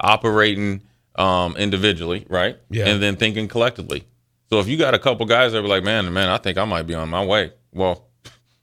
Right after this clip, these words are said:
Speaker 1: you on the way to not being on your way, and that's the way it happens. And it's the football gods will come back to you and bite you right in your butt, and then you will be three weeks from now and be like, "Man,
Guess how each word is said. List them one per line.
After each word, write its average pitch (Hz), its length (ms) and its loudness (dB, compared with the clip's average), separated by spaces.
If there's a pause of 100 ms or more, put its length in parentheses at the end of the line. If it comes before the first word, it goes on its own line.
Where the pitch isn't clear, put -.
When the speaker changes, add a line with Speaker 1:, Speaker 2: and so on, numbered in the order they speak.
Speaker 1:
you 107 200 0
on 107 120 0
the 104 80 -2
way 98 280 2
to 104 120 -6
not 95 400 -4
being 101 220 2
on 82 140 -6
your 80 100 -8
way, 76 260 -6
and 85 100 -4
that's 90 200 0
the 95 60 -2
way 98 120 4
it 95 60 2
happens. 104 340 0
And 90 140 -4
it's 85 120 -4
the 85 60 -12
football 107 380 0
gods 95 320 0
will 87 100 -6
come 104 280 -2
back 95 260 0
to 101 80 -4
you 90 360 -4 (440)
and 87 200 -4
bite 90 340 0
you 107 120 0
right 95 180 4
in 95 100 -2
your 95 100 0
butt, 85 440 0
and 90 160 -2
then 92 200 2
you 95 100 0
will 98 140 2
be 87 180 0
three 95 240 0
weeks 98 260 0
from 90 140 -6
now 85 160 0
and 85 80 -4
be 85 60 -2
like, 80 140 -2
"Man, 90 320 -2